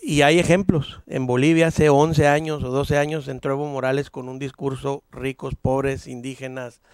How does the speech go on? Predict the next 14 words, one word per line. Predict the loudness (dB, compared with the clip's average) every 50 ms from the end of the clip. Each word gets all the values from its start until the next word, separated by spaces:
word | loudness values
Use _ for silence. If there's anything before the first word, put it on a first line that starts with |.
| _ _ _ _ _ _
no | -12 -10 -8
indígenas, | -8 -6 -6 -8 -8 -8 -8 -8 -8 -8 -8 -8 -12 _ _ _ _ _ _ _ _ _ _ _ _ _ _ -4
y | 0 2 2 2 0 -2 -6 _ _ _ _ _
arrasó, | 0 2 2 2 2 2 2 4 4 4 2 -2 -6 -18 _ _ _
porque | -6 -6 -6 -4 -6 -4
sí | -2 0
es | 0 0
muy | -2 -2 -2 -2
atractivo | -2 -2 -4 -6 -6 _ 0 0 2 2 0
ese, | 0 0 -2 -2 -4
ese | -4 -4 -6
discurso. | -6 -6 -4 -4 -2 -2 -4 -6 -10 _ _ _ _ _ _ _ _ _ _
Pero | 2 4 4 6 6
ahí | 6 6 6 4 4 0